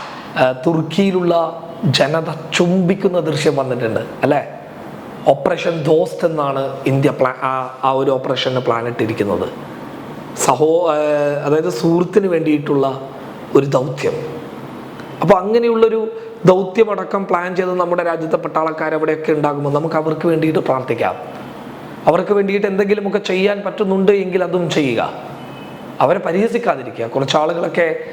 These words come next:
ഞാൻ കഴിഞ്ഞ ദിവസത്തെ ഒരു വീഡിയോയിൽ പറഞ്ഞിരുന്നു, കുറച്ച് ആളുകളൊക്കെ ഈ ചിരിക്കുന്ന ഇമോജികളൊക്കെ ഇടുന്നതായിട്ട് കാണാൻ വേണ്ടിയിട്ട് സാധിച്ചിട്ടുണ്ട്. ഞാനിപ്പോഴും പറയാണ്, അവർക്ക് നഷ്ടപ്പെട്ടതുപോലെ നിങ്ങൾക്ക് നഷ്ടപ്പെട്ടു കഴിഞ്ഞാൽ എന്തായിരിക്കും അവസ്ഥ?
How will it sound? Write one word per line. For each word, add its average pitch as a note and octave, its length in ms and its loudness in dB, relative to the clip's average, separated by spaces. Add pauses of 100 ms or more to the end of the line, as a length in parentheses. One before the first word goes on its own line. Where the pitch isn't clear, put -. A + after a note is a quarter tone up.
(220)
ഞാൻ D#3 180 4
കഴിഞ്ഞ E3 180 2
ദിവസത്തെ E3 420 2
ഒരു E3 120 4
വീഡിയോയിൽ D#3 360 4
പറഞ്ഞിരുന്നു, C3+ 420 0
കുറച്ച് B2+ 300 2
ആളുകളൊക്കെ C#3+ 420 0
ഈ C#3+ 380 2 (440)
ചിരിക്കുന്ന F3+ 500 2
ഇമോജികളൊക്കെ E3 800 2
ഇടുന്നതായിട്ട് C3+ 480 2
കാണാൻ A2+ 280 0
വേണ്ടിയിട്ട് A2+ 240 0
സാധിച്ചിട്ടുണ്ട്. - 540 -2 (840)
ഞാനിപ്പോഴും D3 440 2
പറയാണ്, G#2+ 380 -2 (600)
അവർക്ക് E3 380 2
നഷ്ടപ്പെട്ടതുപോലെ D3+ 800 0
നിങ്ങൾക്ക് C#3+ 420 2
നഷ്ടപ്പെട്ടു C#3 440 0
കഴിഞ്ഞാൽ A#2+ 420 0 (580)
എന്തായിരിക്കും A2 560 0
അവസ്ഥ? G#2+ 280 -2